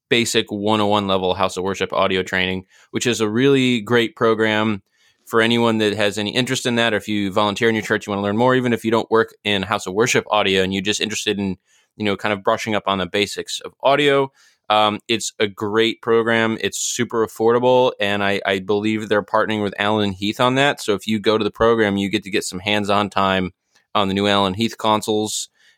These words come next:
and some really good training. So definitely check out. I think the website is church sound u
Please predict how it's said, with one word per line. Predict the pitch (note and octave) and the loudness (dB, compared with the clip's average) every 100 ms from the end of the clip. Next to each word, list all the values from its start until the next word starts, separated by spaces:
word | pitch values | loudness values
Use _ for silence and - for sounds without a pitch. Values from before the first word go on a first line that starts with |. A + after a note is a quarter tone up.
| _ | _
and | G2 F#2+ F#2 | 0 2 0
some | - F#2 | -2 -4
really | F#2+ G2 G2 | -2 0 0
good | F#2 | -2
training. | - F#2+ F#2+ F#2 | -4 -2 -2 -2
So | F2+ F#2+ F#2 | -4 -2 0
definitely | G#2 - A#2+ A2 | 0 0 -2 -2
check | - A2 | 0 0
out. | G#2+ F#2+ | 0 0
I | |
think | - C3+ | 0 0
the | |
website | B2 A#2+ G#2+ | 0 2 0
is | G#2 | -2
church | - - B2+ - | -2 -2 -2 -2
sound | - G#2+ G#2+ G#2 | 0 0 2 0
u | F#2+ G#2+ A2 A2+ | -2 0 2 0